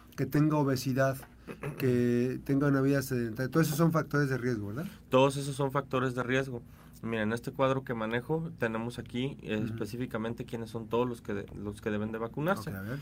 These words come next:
Speaker 2: Estamos viendo aquí, este, para influenza estacional dos mil veintitrés, dos mil veinticuatro, niñas y niños de seis a cincuenta y nueve meses de edad, que es hasta los cinco años, del,
Speaker 1: Ujú.
Speaker 2: de los seis meses an-, hasta antes de los cinco años.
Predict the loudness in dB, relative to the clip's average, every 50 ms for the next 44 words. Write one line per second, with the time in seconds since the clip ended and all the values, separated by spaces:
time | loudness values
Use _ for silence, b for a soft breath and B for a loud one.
0 | B B B B B 4 6 8 8 8 6 6 4 4 4 4 2 2 2 2
1 | 2 2 2 2 2 2 4 4 4 2 0 -4 -8 -4 -2 0 0 2 2 2
2 | 0 0 -2 -6 -10 -6 -2 -2 0 0 0 0 -2 -2 -2 -2 -2 -4 -6 -6
3 | -6 -4 -4 -4 -4 -4 -4 -4 -4 -4 -4 -6 -2 0 0 0 0 -2 -6 -6
4 | B B B B B 4 4 4 4 4 2 0 0 0 2 0 0 0 -2 -2
5 | 0 2 4 4 4 2 0 -6 -10 -4 0 2 4 2 2 0 -2 -4 -2 0
6 | 0 0 0 0 0 2 4 4 4 4 4 2 2 2 0 -2 -4 -4 -6 -12
7 | -10 -4 0 2 2 4 4 4 2 2 0 -4 B B B B B 0 2 2
8 | 0 0 0 0 0 0 -2 -2 0 0 0 0 2 2 2 2 2 0 -2 -4
9 | -2 2 4 4 4 4 4 4 4 4 2 0 0 0 0 0 0 0 0 -2
10 | -4 -8 -8 -4 0 2 2 2 2 -2 -6 -4 -2 -2 0 2 4 4 4 4
11 | 2 -2 -2 -2 -2 -2 -2 -2 -2 -2 -2 0 2 2 2 2 -2 -4 -8 -12